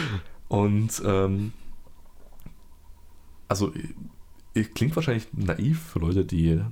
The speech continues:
da draußen sind und das, äh, schon am eigenen Leib erfahren haben. Aber du kannst Arztpraxen anrufen, ähm,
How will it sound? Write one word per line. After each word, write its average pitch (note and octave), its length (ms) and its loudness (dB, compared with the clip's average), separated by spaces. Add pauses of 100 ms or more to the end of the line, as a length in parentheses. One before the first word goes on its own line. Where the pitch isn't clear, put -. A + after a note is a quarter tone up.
(120)
da E2+ 200 2
draußen E2 460 -2
sind G2 240 0
und E2 220 0
das, - 380 -2
äh, D#2 380 0
schon - 200 -2
am - 40 -4
eigenen D#2+ 260 0
Leib D#2+ 100 0
erfahren D#2+ 360 -2
haben. A2+ 220 -2 (520)
Aber G2+ 160 2
du A2 80 0
kannst D#3 320 -2 (140)
Arztpraxen - 720 -6
anrufen, A2 580 0 (440)
ähm, F2+ 480 0